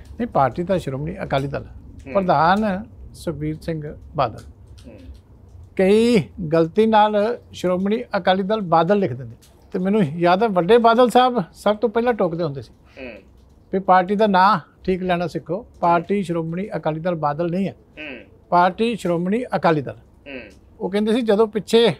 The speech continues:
Speaker 1: ਲਫ਼ਜ਼ ਲੱਗਣੇ ਸ਼ੁਰੂ ਹੁੰਦੇ ਆ ਨਾ,
Speaker 2: ਹੂੰ।
Speaker 1: ਉਹ ਸਪਲਿੰਟਰ ਗਰੁੱਪ ਹੁੰਦਾ।
Speaker 2: ਠੀਕ ਹੈ।
Speaker 1: ਇਹ ਉਹ ਅਕਾਲੀ ਦਲ ਹੈ ਜਿਹੜਾ ਉੱਨੀ ਸੌ ਵੀਹ ਦੇ ਵਿੱਚ ਗੁਰਦੁਆਰਾ ਸੁਧਾਰ ਲਹਿਰ ਦੇ ਵਿੱਚੋਂ ਨਿਕਲਿਆ ਸੀ, ਇਸ ਕਰਕੇ ਸ਼੍ਰੋਮਣੀ ਅਕਾਲੀ ਦਲ।
Speaker 2: ਨਹੀਂ, ਪਰ ਉਹ, ਉਹ ਤੇ ਇਤਰਾਜ਼
Speaker 1: ਪ੍ਰਧਾਨ,
Speaker 2: ਇਹੀ ਜਤਾਉਂਦੇ ਆ।
Speaker 1: ਪ੍ਰਧਾਨ ਕਿਉਂਕਿ ਲੰਬਾ ਸਮਾਂ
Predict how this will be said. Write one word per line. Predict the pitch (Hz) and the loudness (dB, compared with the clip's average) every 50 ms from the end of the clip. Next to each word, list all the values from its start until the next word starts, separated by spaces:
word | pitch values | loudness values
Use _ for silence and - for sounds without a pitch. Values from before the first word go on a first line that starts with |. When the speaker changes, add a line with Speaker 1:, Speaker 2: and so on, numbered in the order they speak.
| - - - | -8 -14 -6
Speaker 1:
ਲਫ਼ਜ਼ | 160 165 170 165 175 190 202 | -2 0 0 0 0 -2 -2
ਲੱਗਣੇ | 208 202 190 202 226 202 | -2 -2 -2 -2 -2 -2
ਸ਼ੁਰੂ | - 214 240 226 | -2 -4 -2 -4
ਹੁੰਦੇ | 170 175 156 175 185 | -4 -4 -4 -4 -6
ਆ | 165 | -6
ਨਾ, | 165 233 | -8 -10
Speaker 2:
ਹੂੰ। | 269 - - - 131 123 110 101 - - - _ _ _ - - _ _ _ - | -16 -20 -20 -20 -20 -20 -20 -20 -20 -20 -20 _ _ _ -20 -20 _ _ _ 2
Speaker 1:
ਉਹ | 220 254 | 2 2
ਸਪਲਿੰਟਰ | 226 - 247 - - 220 214 220 226 254 | 4 2 0 2 2 2 0 2 0 0
ਗਰੁੱਪ | 240 240 233 220 233 233 | 2 2 2 2 0 -2
ਹੁੰਦਾ। | 190 127 104 - - _ _ _ _ _ _ _ - - _ _ _ _ _ - | -4 -6 -8 -12 -18 _ _ _ _ _ _ _ -20 -20 _ _ _ _ _ -8
Speaker 2:
ਠੀਕ | - 131 120 101 | -6 -6 -4 -4
ਹੈ। | 98 87 - - - - - | -6 -10 -10 -14 -8 -2 2
Speaker 1:
ਇਹ | 214 233 233 | 2 4 4
ਉਹ | 220 226 247 254 240 | 4 4 4 4 2
ਅਕਾਲੀ | - 208 190 190 208 | 2 0 0 0 0
ਦਲ | 190 202 196 185 | 2 2 2 4
ਹੈ | 190 220 240 | 4 2 2
ਜਿਹੜਾ | 214 190 196 196 208 170 - - _ _ _ - | 0 0 2 2 2 2 0 -2 _ _ _ -6
ਉੱਨੀ | 180 180 190 202 | -4 -4 -2 -4
ਸੌ | - - 202 185 | -4 -4 -4 -4
ਵੀਹ | 165 160 190 220 208 | -4 -4 -4 -4 -4
ਦੇ | 196 196 | -4 -4
ਵਿੱਚ | 170 160 151 - - 165 165 185 240 - _ - 170 | -4 -6 -8 -8 -8 -6 -6 -6 -8 -12 _ -10 -6
ਗੁਰਦੁਆਰਾ | 160 156 151 160 170 175 - | -6 -4 -4 -2 -2 -2 -2
ਸੁਧਾਰ | - - 170 160 143 131 127 | -2 -2 0 2 2 2 2
ਲਹਿਰ | 143 160 165 165 | 0 -2 -4 -4
ਦੇ | 156 160 175 170 151 - _ - - | -4 -6 -6 -6 -6 -8 _ -16 -14
ਵਿੱਚੋਂ | 156 151 - 175 175 | -14 -8 -4 -4 -4
ਨਿਕਲਿਆ | 165 151 - - 165 180 160 | -4 -4 -4 -2 -2 -2 -2
ਸੀ, | 131 143 180 214 _ - _ _ - - - _ _ - | -4 -8 -12 -16 _ -20 _ _ -20 -20 -20 _ _ -6
ਇਸ | - 196 190 - | -4 -4 -2 -2
ਕਰਕੇ | 220 214 208 208 240 247 254 254 | -2 -2 -2 -2 -2 -2 -2 -2
ਸ਼੍ਰੋਮਣੀ | 214 - 196 185 180 190 196 240 277 262 - 202 | -2 -2 0 0 2 2 0 0 -2 -2 -4 -2
ਅਕਾਲੀ | 160 185 160 147 143 | 0 0 0 0 0
ਦਲ। | 135 120 110 - _ - | -4 -6 -8 -10 _ -10
Speaker 2:
ਨਹੀਂ, | 226 302 294 | -8 -6 -4
ਪਰ | 302 294 | -4 -4
ਉਹ, | 277 196 185 254 285 | -4 -4 -6 -8 -8
ਉਹ | 294 415 - 247 285 294 | -6 -4 -2 -2 -2 -2
ਤੇ | - 339 | -4 -6
ਇਤਰਾਜ਼ | 320 285 | -4 -2
Speaker 1:
ਪ੍ਰਧਾਨ, | 247 240 226 226 214 190 185 196 226 247 214 | -2 0 2 2 4 4 4 4 2 2 2
Speaker 2:
ਇਹੀ | 247 262 | 0 -2
ਜਤਾਉਂਦੇ | 226 233 185 196 | -6 -6 -6 -4
ਆ। | 165 | -2
Speaker 1:
ਪ੍ਰਧਾਨ | - 220 233 220 190 190 208 240 226 | -2 0 2 2 2 0 -2 -4 -6
ਕਿਉਂਕਿ | 254 254 240 269 262 | -6 -6 -4 -4 -4
ਲੰਬਾ | 240 233 226 240 247 | -2 -2 0 0 0
ਸਮਾਂ | - 247 247 247 254 196 | 0 0 0 0 -2 -2